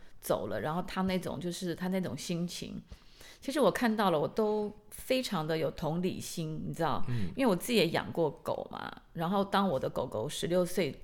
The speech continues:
Speaker 1: 走的时候，我，我，我其实一直到现在，我都觉得是，是一种，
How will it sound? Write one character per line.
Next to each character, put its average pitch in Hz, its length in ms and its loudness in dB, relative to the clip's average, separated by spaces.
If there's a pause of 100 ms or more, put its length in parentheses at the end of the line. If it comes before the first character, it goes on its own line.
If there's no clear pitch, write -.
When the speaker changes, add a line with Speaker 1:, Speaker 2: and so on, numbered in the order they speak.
Speaker 1:
走 - 200 0
的 - 100 -2
时 - 220 -4
候， 156 300 -6 (560)
我， - 120 -14 (100)
我， - 140 0
我 - 40 0
其 240 160 -2
实 285 80 0
一 262 80 2
直 240 80 0
到 190 180 8
现 175 340 4
在， 127 240 2
我 113 120 2
都 196 160 4
觉 156 200 0
得 139 320 0
是， - 440 -4
是 180 160 -4
一 175 100 0
种， 82 340 -6